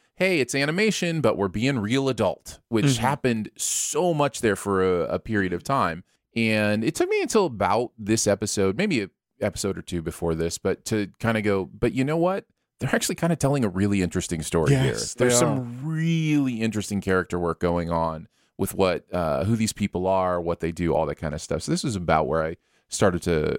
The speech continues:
Speaker 1: more fall in love with the show. Um, the thing on this show that we said a couple times in this is, how do people continuously not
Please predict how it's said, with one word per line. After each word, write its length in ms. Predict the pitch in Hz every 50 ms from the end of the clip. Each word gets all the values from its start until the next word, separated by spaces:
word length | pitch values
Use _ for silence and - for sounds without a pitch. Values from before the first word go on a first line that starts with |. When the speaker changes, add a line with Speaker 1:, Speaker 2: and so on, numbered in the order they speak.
| - -
Speaker 1:
more 240 | 107 117 135 139
fall 260 | - - 104 95 90 87
in 60 | 87
love 140 | 87 85 80
with 100 | 85 82 -
the 80 | 87
show. 480 | 76 - - 101 90 85 82 80 82 - _ _ _ _ _ _ -
Um, 500 | 120 113 110 107 104 101 101 98 98 98 _ _ _ _ _
the 140 | - 127 156 151
thing 180 | - 277 330 302
on 80 | 262
this 140 | 220 190 156
show 320 | - - 160 139 127 120
that 80 | 110 113
we 80 | 98 117
said 180 | - - 160 147
a 40 |
couple 200 | - 131 120 120 113
times 340 | - 110 101 95 98 - 92
in 100 | 90 90
this 300 | 87 85 85 90 - -
is, 300 | - 120 120 110 104 -
how 600 | 120 - - 135 139 165 180 202 220 240 254 254 202
do 220 | 165 170 170 165 165
people 300 | - - 160 135 - 135
continuously 840 | - - 113 110 - - 160 170 180 180 175 - - 156 156 151 135
not 440 | 120 117 127 135 139 147 - -